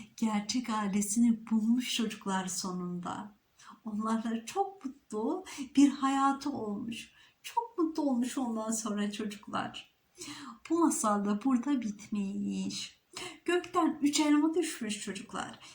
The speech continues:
Birisi anlatanların başına, birisi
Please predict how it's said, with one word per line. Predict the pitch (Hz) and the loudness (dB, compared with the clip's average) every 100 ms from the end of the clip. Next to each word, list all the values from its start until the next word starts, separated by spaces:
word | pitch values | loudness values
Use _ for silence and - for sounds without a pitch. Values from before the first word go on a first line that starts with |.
| - | -6
Birisi | 208 226 208 - 214 196 - - | 2 4 2 0 -2 -2 -8 -6
anlatanların | 214 208 208 208 208 208 208 233 226 | -2 2 2 2 2 2 0 0 -2
başına, | 180 - - - - 262 262 - | -4 -8 -8 -10 -16 -18 -18 -8
birisi | 202 233 196 - | 4 4 4 -4